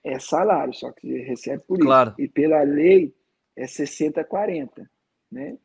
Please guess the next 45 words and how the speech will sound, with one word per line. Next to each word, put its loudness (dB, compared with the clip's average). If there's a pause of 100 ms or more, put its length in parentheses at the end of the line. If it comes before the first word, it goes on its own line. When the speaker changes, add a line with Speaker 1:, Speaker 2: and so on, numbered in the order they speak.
Speaker 2:
Tá. 0
Speaker 1:
Aí 2
eles 0
querem 0
mudar 0 (680)
tipo, -4 (200)
é, 0
pra -4
ser -2
cinquenta -8
a -12
cinquenta, -6
alguma -6
coisa -4
assim, -6 (220)
Speaker 2:
Uhum. -10
Speaker 1:
poder 8
mudar, 0 (300)
porque -6
só -6
pode -8
sessenta -10 (400)
na -12
carteira 0
e 0
só -4
pode -4
quarenta -4
na -8
imagem, -6
né? -10 (400)
Speaker 2:
Tá. 0
Speaker 1:
É -8
uma -8
coisa 0
assim, -6
se -8
eu -4
não -8
tiver -4
ganho. -4
Aí 0
eles 6
querem 2
mudar. 2